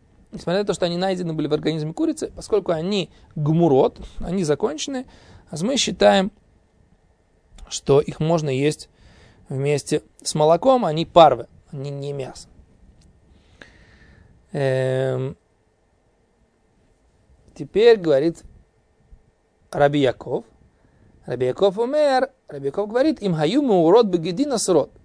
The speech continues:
Если же они были меурот еще, как бы, «меурот» — это синоним понятия связаны, но слово «леорот» — это еще и «вытекать» или, или,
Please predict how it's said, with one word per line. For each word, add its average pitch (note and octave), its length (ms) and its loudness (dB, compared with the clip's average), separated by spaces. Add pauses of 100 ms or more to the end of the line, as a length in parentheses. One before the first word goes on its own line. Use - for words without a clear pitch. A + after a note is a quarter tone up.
Если G3+ 500 -6
же E3 220 -2
они E3 360 -6
были E3 540 0 (360)
меурот E3 580 2
еще, D3+ 720 4 (560)
как - 160 -12
бы, - 280 -6 (520)
«меурот» — C3+ 680 -2
это C#3+ 400 -2 (440)
синоним F3+ 440 -2
понятия D3+ 600 -2 (360)
связаны, C3+ 720 2
но A#2+ 120 -14
слово D#3 440 0 (380)
«леорот» — D#3 680 2
это D3 160 -6
еще C#3+ 220 -2
и D#3 280 0 (120)
«вытекать» D3 880 -2 (560)
или, C3 220 -6
или, B2+ 500 -6